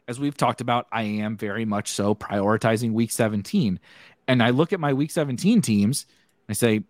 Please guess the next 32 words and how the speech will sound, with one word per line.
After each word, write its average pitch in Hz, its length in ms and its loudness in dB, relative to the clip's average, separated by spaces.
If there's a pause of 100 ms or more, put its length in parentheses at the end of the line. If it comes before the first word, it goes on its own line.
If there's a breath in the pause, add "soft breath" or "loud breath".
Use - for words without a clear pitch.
(200)
"Well, 113 140 2
that's 151 260 0
weird. 107 340 -6 (160)
I 123 40 -4
only 170 120 2
have 175 140 0
one 156 580 0 (360)
Trey 165 240 0
Lance, 170 380 -2
George 139 400 -4
Kittle 131 420 2
with 127 200 -4 (100)
any 160 240 4
Raider." 117 400 -2 (220)
Like, 127 220 -6
pick 233 180 2
a 185 40 -4
Raider. 117 300 -10 (380)
Davante 104 320 -4
Adams, 185 440 2 (280)
Waller, 147 380 0
Renfro, 131 640 0 (200)
Jacobs, 143 600 0 (260)
Drake, 147 480 0 (460)
fucking 123 320 0
Zamir 120 420 2
White, 156 420 0 (380)
anybody. 165 480 -2 (120)
It 151 80 -12
could 175 120 -8
be 170 120 -16
anybody. 131 520 0